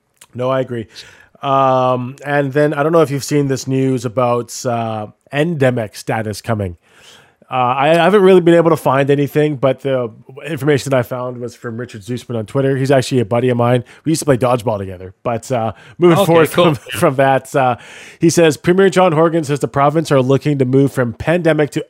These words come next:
Speaker 1: endemic in the next couple of weeks." And then he goes, "I will re-listen for this exact quote, but this comes in line with language being used about the ease of restrictions."
Speaker 2: Yeah.
Speaker 1: Um, I just wanna t-, kinda talk about that because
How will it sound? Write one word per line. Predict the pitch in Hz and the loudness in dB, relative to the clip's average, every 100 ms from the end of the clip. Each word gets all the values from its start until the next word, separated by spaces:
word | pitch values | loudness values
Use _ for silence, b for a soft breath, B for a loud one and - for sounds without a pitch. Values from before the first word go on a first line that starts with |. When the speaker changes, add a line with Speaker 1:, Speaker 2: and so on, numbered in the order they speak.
| 139 | -4
Speaker 1:
endemic | 147 135 117 110 - B B | 0 0 0 -6 -10 B B
in | 139 | 0
the | |
next | 131 131 | 2 0
couple | - 135 143 | -2 -2 0
of | 147 | 0
weeks." | 214 165 - - B B B | 2 -2 -6 -14 B B B
And | 139 | -2
then | 139 | 0
he | |
goes, | 127 120 117 | 2 0 0
"I | 135 147 | 0 2
will | 160 139 | 2 2
re-listen | 147 165 151 - 151 | 2 4 2 2 -4
for | 123 135 | -4 -2
this | 131 123 | -2 -4
exact | 101 117 - | -4 -4 -4
quote, | - 143 156 _ B B B _ _ | 2 2 2 _ B B B _ _
but | 139 127 - | -4 -4 -6
this | 131 | -8
comes | 151 151 135 | -6 -6 -4
in | 131 | -2
line | 127 131 139 135 | 0 2 0 -2
with | 120 | -6
language | 123 127 135 127 131 104 | -4 -2 0 0 0 0
being | 135 127 | 0 0
used | 120 123 117 | 0 -2 -2
about | 113 120 120 | -2 -4 -4
the | - 123 127 | -6 -6 -4
ease | 123 110 | -4 -4
of | 98 | -6
restrictions." | 104 - 117 101 101 82 - - _ b b b b b b b | -8 -2 -2 -2 -10 -14 -16 -16 _ b b b b b b b
Speaker 2:
Yeah. | 123 123 123 117 117 | -2 0 0 0 0
Speaker 1:
Um, | 127 123 | -2 -2
I | 151 | -2
just | 151 | 2
wanna | 165 | 2
t-, | 156 151 | 2 0
kinda | 156 139 | 0 2
talk | 143 131 | 0 0
about | 135 | -2
that | 139 143 | 0 0
because | 139 156 135 - | 0 -2 -2 -4